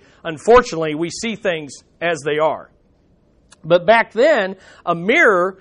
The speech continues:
was a piece of metal that was polished. So it'd be like looking at yourself in the fender of your car, you know, and you're like, <laughs> "Oh, it's a little," you ever done that? It's kinda like those carnival mirrors, you know, a little distorted,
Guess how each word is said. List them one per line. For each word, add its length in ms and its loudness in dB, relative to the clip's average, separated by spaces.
was 200 -4
a 60 -8
piece 360 -6
of 100 0
metal 480 0
that 200 0
was 160 -6
polished. 760 -2
So 120 0
it'd 80 2
be 140 -2
like 220 0
looking 280 -2
at 140 -8
yourself 480 -4
in 80 -4
the 80 -4
fender 440 -2
of 120 -6
your 140 -10
car, 600 -2
you 140 0
know, 240 4
and 100 0
you're 140 4
like, 260 2
<laughs> 40 4
"Oh, 160 6
it's 120 0
a 60 6
little," 380 4
you 120 -2
ever 120 0
done 280 0
that? 180 0
It's 100 -4
kinda 240 0
like 240 -2
those 280 -6
carnival 540 0
mirrors, 460 -2
you 100 -8
know, 100 -2
a 40 -2
little 260 2
distorted, 760 -2